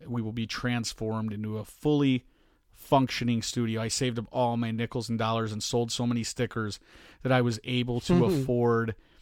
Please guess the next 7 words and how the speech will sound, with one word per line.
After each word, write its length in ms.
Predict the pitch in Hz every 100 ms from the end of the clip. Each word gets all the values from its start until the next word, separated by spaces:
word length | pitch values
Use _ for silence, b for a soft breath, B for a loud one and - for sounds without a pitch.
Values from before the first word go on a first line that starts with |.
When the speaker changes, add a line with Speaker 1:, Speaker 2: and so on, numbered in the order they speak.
| b 123
Speaker 1:
walls 680 | 117 139 135 135 135 127 123
and 80 | 110
a 60 | 110 -
door 480 | 139 131 127 123
and 120 | 123 107
soundproofing 1120 | - 147 139 135 - 143 135 - 127 120 120
and 180 | 101